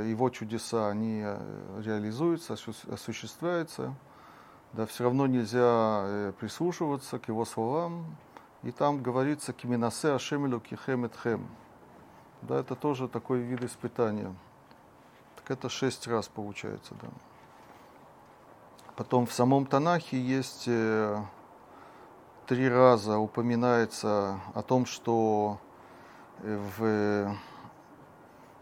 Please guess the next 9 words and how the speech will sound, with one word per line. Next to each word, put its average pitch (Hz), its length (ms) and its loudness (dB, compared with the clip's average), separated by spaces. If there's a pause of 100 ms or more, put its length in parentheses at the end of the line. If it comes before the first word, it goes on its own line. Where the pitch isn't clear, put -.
в 135 220 -2
Эрец 127 300 4
Исраэль 117 680 2 (800)
не 120 120 -2
все 127 520 4
народы 117 560 4
были, 107 640 0 (1200)
э, 98 760 -4 (760)
уничтожены, 156 1000 0